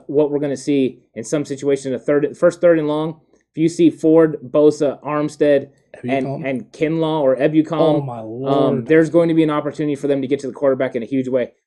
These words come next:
Speaker 1: I would almost guess we don't see Ebukam just 'cause they don't wanna show that look overall.
Speaker 2: Maybe
Speaker 1: You'll
Speaker 2: not.
Speaker 1: probably get a D J Jones or a Kinlaw in there with those other guys, but that's enough.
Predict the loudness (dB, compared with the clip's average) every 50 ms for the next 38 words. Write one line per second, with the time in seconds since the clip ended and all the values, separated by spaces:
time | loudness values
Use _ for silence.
0 | _ _ -4 0 0 2 4 2 2 2 0 -2 -2 0 -2 -2 0 -2 -2 0
1 | 0 0 0 0 -2 -4 -4 -4 -4 -2 -4 -4 -4 -4 -6 -4 -4 -6 -6 -6
2 | -6 -8 -10 -8 -8 -6 -4 -4 -6 -6 -8 -10 -6 -2 0 0 0 0 -2 -6
3 | -6 -4 -4 -4 -4 -4 -6 -6 -6 -6 -6 -4 -4 -2 -2 -2 -4 -4 -8 -8
4 | -8 -8 -6 -4 -2 0 0 2 2 2 2 2 2 0 0 2 2 2 2 2
5 | 0 0 0 0 0 0 -2 -2 -2 -4 -4 -4 -2 -2 -2 -2 -2 -2 0 0
6 | 0 0 0 0 0 0 0 0 0 0 0 0 0 -2 -2 -4 _ _ _ _
7 | _ _ _ _ _ _ -4 -4 -4 -4 -6 _ -12 -8 -6 -6 -6 -6 -8 -8
8 | -8 -8 -10 -12 -14 -20 -20 _